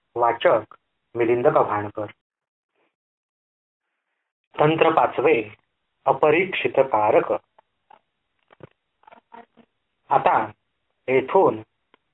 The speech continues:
अपरीक्षित कारक नावाचे पाचवे तंत्र सुरू झाले.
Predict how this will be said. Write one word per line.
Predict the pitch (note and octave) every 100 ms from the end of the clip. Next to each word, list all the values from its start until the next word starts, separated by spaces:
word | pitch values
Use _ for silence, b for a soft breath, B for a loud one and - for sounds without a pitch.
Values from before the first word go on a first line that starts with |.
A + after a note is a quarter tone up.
| -
अपरीक्षित | D#3+ G3+ E3 C#3 C#3+ - C#3
कारक | C3 A#2+ A2+ B2+
नावाचे | C3 A2+ A2+ A2 D#3+ C#3 G#2+ G#2+ _ _ _ _ -
पाचवे | B2+ A#2+ D3 F3 F3+
तंत्र | A2 G#2+ C#3
सुरू | C#3+ F3+
झाले. | C#3 G#2